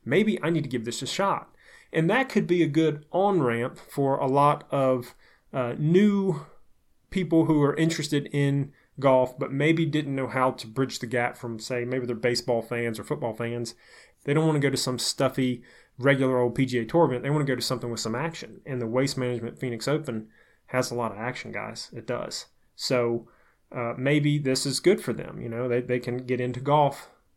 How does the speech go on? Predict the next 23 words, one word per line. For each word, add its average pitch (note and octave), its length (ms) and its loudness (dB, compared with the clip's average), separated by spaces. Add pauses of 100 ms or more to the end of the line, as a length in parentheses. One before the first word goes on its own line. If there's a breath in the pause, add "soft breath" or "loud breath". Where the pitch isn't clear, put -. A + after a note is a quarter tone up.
(100)
because C3 640 0 (400)
of A#2 380 -2
the A#2 260 -2
exposure C#3+ 800 2 (280 loud breath)
that A#2+ 600 0
the C3 60 -2
Waste B2 280 0
Management A#2+ 500 -4
Phoenix A2+ 280 -10
Open D3 340 -6
is A2+ 180 -8
getting, C#3+ 480 2 (520 soft breath)
all F#3 160 8
because F3+ 340 2
some D3+ 180 2
crazy D#3 380 6
dude C#3 360 6
decided C3 500 2
to B2+ 100 -2
streak - 560 -2 (320)
out B2+ 300 2
on B2 320 0
the, A#2 320 -2